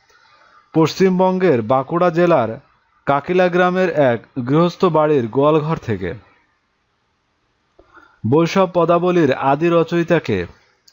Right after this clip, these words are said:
বড়ুচণ্ডী দাস। আদি যুগে লোকজীবনের কথা বিধৃত সর্বপ্রথম সাহিত্যিক নিদর্শন কোনটি? ডাক বা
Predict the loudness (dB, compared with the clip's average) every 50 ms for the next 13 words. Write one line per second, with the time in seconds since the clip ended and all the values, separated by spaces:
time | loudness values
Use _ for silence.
0 | _ -4 0 0 2 2 0 0 0 0 0 2 0 0 2 0 0 -2 -2 -6
1 | -10 -16 -18 -20 _ _ _ _ _ _ _ _ _ _ _ _ _ _ _ _
2 | _ _ _ _ _ _ _ _ _ _ _ _ -2 0 0 0 0 -2 -4 -4
3 | -2 -2 0 2 2 4 4 2 2 2 2 2 0 0 0 2 2 2 2 2
4 | 2 0 0 0 -2 -2 0 -2 -2 -2 -2 -2 -4 -6 -4 -2 -2 -2 -2 0
5 | -2 0 0 0 0 -2 -2 -2 -2 0 0 0 -2 -2 -4 -4 -2 -2 -2 -2
6 | -2 -4 -2 -2 -2 -2 -4 -6 -6 -6 -4 -4 -2 -2 0 0 0 0 0 -4
7 | -4 -4 -2 -2 0 0 0 0 -2 -6 -6 -8 -10 _ _ _ _ _ -6 -4
8 | -2 0 0 2 0 0 -2 -6 -6 -2 0 0 0 0 -2 -4